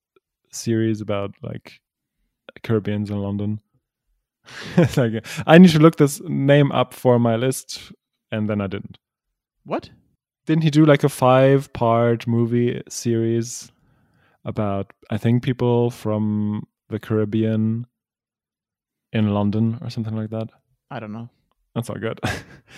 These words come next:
Speaker 1: But yeah, so we, we have, we o-, we obviously have good taste, so
Speaker 2: Mm-hmm.
Speaker 1: all of those are great choices.
Speaker 2: All right, here we are. Um, we have casted our Bond and chosen our directors for the next, uh, James Bond film.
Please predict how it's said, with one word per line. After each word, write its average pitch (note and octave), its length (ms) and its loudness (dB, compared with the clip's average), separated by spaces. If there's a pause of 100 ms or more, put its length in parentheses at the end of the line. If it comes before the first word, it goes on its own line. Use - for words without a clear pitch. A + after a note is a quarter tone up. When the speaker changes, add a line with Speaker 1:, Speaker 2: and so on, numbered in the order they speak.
(100)
Speaker 1:
But C3+ 140 4
yeah, C3 160 6
so G#2+ 460 2
we, B2+ 280 -2
we B2+ 180 -4
have, A#2+ 180 -2
we C#3+ 320 0
o-, D#3+ 180 2
we D#3 140 6
obviously C#3 340 6
have B2 160 4
good A#2 160 2
taste, G#2 380 -2
so - 140 -8
Speaker 2:
Mm-hmm. - 800 -12
Speaker 1:
all A2+ 120 4
of G2+ 80 -2
those G2+ 280 -2
are A2+ 120 -6
great G2+ 280 -4
choices. G2+ 520 -6 (320)
Speaker 2:
All D#3+ 80 2
right, D#3+ 240 4
here C#3+ 180 -6
we D3+ 120 -8
are. C3 340 -8 (600)
Um, G2 680 -6
we B2 200 -10
have A#2+ 720 -2
casted C3 600 0
our A#2 240 4
Bond A#2 480 2
and A2 200 -2
chosen A2+ 440 -2
our G#2+ 100 -2
directors A#2+ 580 -6
for - 160 -12
the A2 120 -6
next, - 520 -10
uh, G#2+ 400 -10
James A2+ 340 -12
Bond A2 360 -10
film. D3+ 400 -8